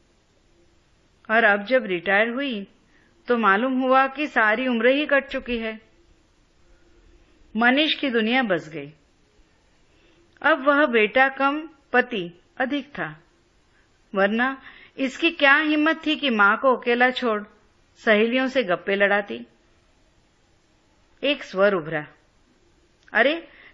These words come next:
ताश कहाँ गया? आज तो ड्राइंग रूम का नक्शा ही बदल हुआ है।"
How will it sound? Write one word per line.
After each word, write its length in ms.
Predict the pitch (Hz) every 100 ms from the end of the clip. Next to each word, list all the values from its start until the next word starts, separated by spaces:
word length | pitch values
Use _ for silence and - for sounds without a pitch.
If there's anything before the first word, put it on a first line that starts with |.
| -
ताश 300 | 226 254 285
कहाँ 300 | - 294 311
गया? 300 | 302 240 175 - _ _ _ _ _ _ _ _ _ -
आज 260 | 214 233 -
तो 100 | 269
ड्राइंग 360 | 196 190 233
रूम 160 | 247 240
का 140 | 254
नक्शा 320 | 190 - -
ही 100 | 220
बदल 300 | 254 262 269
हुआ 200 | 262 254
है।" 180 | 247 254